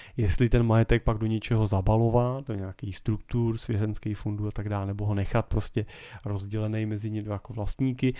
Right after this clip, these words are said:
co by to znamenalo potom, když budou přicházet jejich děti a jejich děti, jak by se to pak drolilo,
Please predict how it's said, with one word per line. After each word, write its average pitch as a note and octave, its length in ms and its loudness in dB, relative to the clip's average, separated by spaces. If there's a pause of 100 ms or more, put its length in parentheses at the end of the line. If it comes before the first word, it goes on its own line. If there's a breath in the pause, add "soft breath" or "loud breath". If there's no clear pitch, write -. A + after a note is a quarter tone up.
(180 loud breath)
co - 160 4
by A#2+ 100 8
to A#2+ 140 6
znamenalo A2+ 460 4
potom, A2+ 300 0
když G#2+ 140 -2
budou A2+ 180 0
přicházet A2 600 -2
jejich A2+ 320 2
děti A2 460 -2
a A#2+ 100 -6
jejich G#2 340 0
děti, A2 300 -6
jak G2+ 160 -6
by A2 80 -4
se - 120 -8
to - 140 -8
pak G#2+ 220 -4
drolilo, A2 540 -2